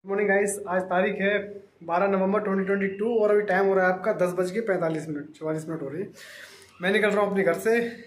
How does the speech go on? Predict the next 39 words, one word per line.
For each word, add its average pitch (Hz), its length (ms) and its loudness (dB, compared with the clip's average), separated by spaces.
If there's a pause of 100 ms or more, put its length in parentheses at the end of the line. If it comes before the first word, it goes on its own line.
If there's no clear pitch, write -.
(120)
मैं 196 140 0
Saturday 202 340 0
Sunday 202 300 2
के 196 60 4
दिन 220 200 0 (520)
हमेशा 202 400 2
थोड़ा 214 140 4
late 214 200 2
निकलता 180 340 0
हूँ, 233 200 0 (440)
शाम 196 220 2
को 220 120 4
late 208 240 2
तक 226 60 2
काम 202 260 0
थोड़ा 196 180 2
कर 196 120 2
लेता - 300 4
हूँ। - 100 0 (840)
तो 269 360 2 (480)
अभी 185 100 0
मैं 214 100 4
निकल 208 160 2
रहा 202 100 4
हूँ 202 100 2
अपने 190 120 2
घर 175 100 4
से, 240 240 0 (880)
फिर 185 80 0
आपको 202 240 2
कम 214 180 0
समय 214 180 0
में 214 80 0
ज़्यादा 202 160 4
से 202 60 2
ज़्यादा 202 180 4
earning 196 280 2
करके 196 200 0
दिखाऊँगा 190 680 0